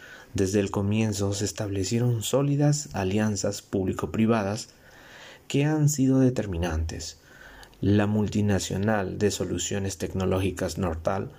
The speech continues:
fue una de las compañías que ayudaron a edificar la e-Estonia, o la Estonia digital, participando en la construcción de un cuarenta por ciento aproximadamente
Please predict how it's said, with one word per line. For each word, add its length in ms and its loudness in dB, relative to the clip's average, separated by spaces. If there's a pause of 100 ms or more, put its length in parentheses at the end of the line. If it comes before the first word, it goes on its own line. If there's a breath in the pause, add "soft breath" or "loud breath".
(500 loud breath)
fue 220 2
una 220 4
de 100 6
las 160 2
compañías 760 2
que 140 -6
ayudaron 560 2
a 80 4
edificar 640 0
la 280 0 (100)
e-Estonia, 840 0 (1040 loud breath)
o 140 0
la 80 0
Estonia 400 0
digital, 560 -6 (800)
participando 760 -2
en 80 2
la 120 0
construcción 540 -4
de 80 2
un 120 0
cuarenta 640 2
por 180 -2
ciento 360 -2
aproximadamente 1120 0